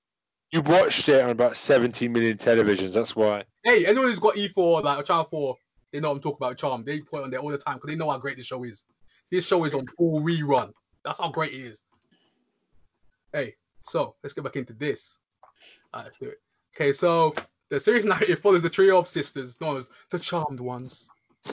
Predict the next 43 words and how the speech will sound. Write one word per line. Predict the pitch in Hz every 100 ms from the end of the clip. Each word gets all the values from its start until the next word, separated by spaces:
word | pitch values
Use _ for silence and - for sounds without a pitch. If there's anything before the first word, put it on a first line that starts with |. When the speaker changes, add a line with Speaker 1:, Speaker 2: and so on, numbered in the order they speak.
| - _ -
Speaker 2:
They're | 135
the | 123
Charmed | - 131 120
Ones, | 117
yo, | 113
the | 113
most | 123 -
powerful | 165 160 151 156
good | 147
witches | 147 143 131
of | 123
all | 143 131
time, | 127 - 175 151 131 110 _ _ - - _ _ _
guys. | 110 - - - _ _ -
Power | 170 165
Free. | - 160 143 135
Like, | 170
when | 202 180
you | 180
hear | 180
the | 151 135 - _
"Power | 214 185
Free | -
will | 185
set | - -
us | -
free, | - 165
Power | 196 175
Free | 165 180
will | 160
set | 185
us | 165
free," | - 143
you | 131
know | 170
where | 160 156
this, | 139 143
where | 147
it | -
comes | 151 127
from, | 127 110
this | 147
show. | - 147 -